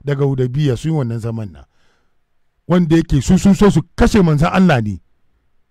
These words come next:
To haka suka so su yi, amma manzo Allah ya zauna da su, suka, suka draw wato wannan agreement na Hudaybiya. Kuma wannan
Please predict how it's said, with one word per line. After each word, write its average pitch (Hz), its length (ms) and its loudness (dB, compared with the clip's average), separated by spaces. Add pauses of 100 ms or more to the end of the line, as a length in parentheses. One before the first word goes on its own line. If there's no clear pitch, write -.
(680)
To 277 80 4
haka 220 260 2
suka 165 200 -2
so 156 120 0
su - 140 -12
yi, 107 80 -8
amma 190 200 4
manzo 220 240 4
Allah 214 180 2
ya 220 160 2
zauna 180 340 2
da 135 60 0
su, 135 180 -4 (220)
suka, 190 320 0
suka - 340 -2
draw 202 540 4 (220)
wato 165 440 4
wannan 180 420 4
agreement 175 640 2 (180)
na 180 160 4
Hudaybiya. 156 680 2 (260)
Kuma 254 300 4
wannan 226 560 4